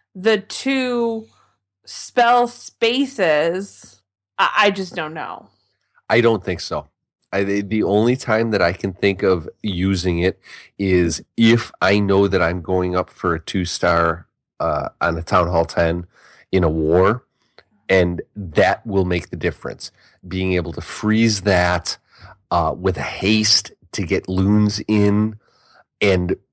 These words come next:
Speaker 2: retarget. I mean, this is after it's already targeted my kill squad. I'd have to, it, it,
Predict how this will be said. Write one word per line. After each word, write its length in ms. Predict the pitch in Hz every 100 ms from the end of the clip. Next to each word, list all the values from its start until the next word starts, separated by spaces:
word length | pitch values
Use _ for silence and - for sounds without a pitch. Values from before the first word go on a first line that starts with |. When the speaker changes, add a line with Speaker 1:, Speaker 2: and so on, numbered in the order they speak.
| _
Speaker 2:
retarget. 1000 | 104 85 110 120 127 - 107 117 104 78 62
I 60 |
mean, 120 | 90 95
this 180 | 101 107
is 120 | 95
after 360 | 90 90 -
it's 140 | 95 87
already 340 | 87 85 82
targeted 500 | 78 87 95 90 78 71
my 80 | 78
kill 280 | - 101
squad. 540 | 101 - 78 71 - - - - _ - - -
I'd 160 | 92
have 320 | - 98 92 -
to, 180 | -
it, 180 | 98 98 -
it, 200 | 92